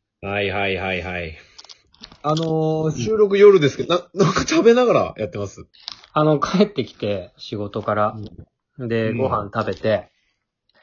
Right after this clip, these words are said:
Speaker 1: うん。
Speaker 2: 甘いもの食べたいなと思って、ブランチュール食べてた。
Speaker 1: あー、<laughs> いいね。優雅だね。
Speaker 2: ブランチュールうまいよね。
Speaker 1: あのー、アルフォートのいとこみたいな。
Speaker 2: <laughs> そうそうそう、アルフォートのちょうどいとこ。ちょうどね。
Speaker 1: ちょうどな。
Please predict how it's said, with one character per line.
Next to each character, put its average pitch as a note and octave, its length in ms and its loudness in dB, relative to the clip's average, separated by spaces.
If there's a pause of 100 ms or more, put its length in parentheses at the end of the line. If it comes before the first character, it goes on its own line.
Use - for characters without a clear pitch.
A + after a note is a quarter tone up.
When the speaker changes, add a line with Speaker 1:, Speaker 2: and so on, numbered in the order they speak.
(100)
Speaker 1:
う C3 80 -8
ん。 G2 280 -8
Speaker 2:
甘 C3 200 -2
い - 20 0
も D#3 140 0
の B2+ 40 -6
食 A#2 140 0
べ G#2+ 80 -4
た A2+ 120 -4
い - 20 -2
な G2+ 100 -6
と G2 80 -12
思 F#2+ 60 -10
っ - 20 -12
て、 G2+ 60 -10
ブ A2 160 -4
ラ A#2 100 0
ン A#2 80 -2
チ A2+ 140 -6
ュ - 20 -4
ー G2+ 40 -4
ル G2 60 -14
食 F#2+ 140 -8
べ - 80 -14
て - 80 -20
た。 - 160 -20 (760)
Speaker 1:
あ C#3 80 0 (520)
ー、 C#3+ 60 6
<laughs> - 20 4
い D3+ 160 4
い A2 60 -4
ね。 G2 60 -10
優 F#3+ 280 0
雅 A#2+ 120 4
だ F2+ 120 -8
ね。 E2 200 -16 (140)
Speaker 2:
ブ C3 120 0
ラ E3+ 80 2
ン - 20 -4
チ E3+ 80 -6
ュ D#3+ 60 0
ー - 20 -2
ル A#2+ 60 -4
う - 20 -6
ま A#2+ 140 -6
い G2 40 -10
よ F#2 60 -14
ね。 F#2 240 -20
Speaker 1:
あ D3 100 -6
の D3 80 -4
ー、 C#3+ 420 -2 (440)
ア C#3+ 120 2
ル D#3 100 2
フ E3 60 2
ォ D#3 80 6
ー - 20 2
ト A#2 100 -6
の G#2 120 -2
い G#2 60 -8
と G#2 120 0
こ F#2+ 100 -6
み F2+ 120 -10
た - 100 -10
い E2+ 80 -14
な。 - 100 -14
Speaker 2:
<laughs> - 480 4
そ G#3+ 140 4
う - 80 -2
そ C3 160 -2
う A2+ 40 -2
そ A2+ 120 -4
う、 - 20 0
ア A#2 40 0
ル A2 40 -8
フ A#2+ 140 -8
ォ - 20 -4
ー - 20 -4
ト G#2 60 -6
の G#2+ 80 -8
ち - 80 -10
ょ B2+ 120 0
う - 20 -8
ど A#2+ 80 -2
い A#2 80 -4
と A2+ 120 -4
こ。 - 140 -20 (480)
ち - 80 -8
ょ D#3 140 6
う - 20 0
ど D3+ 80 0
ね。 D3 80 -6
Speaker 1:
ち D3+ 100 -4
ょ B2+ 60 2
う A#2+ 60 -4
ど A#2+ 80 -4
な。 A2 160 -4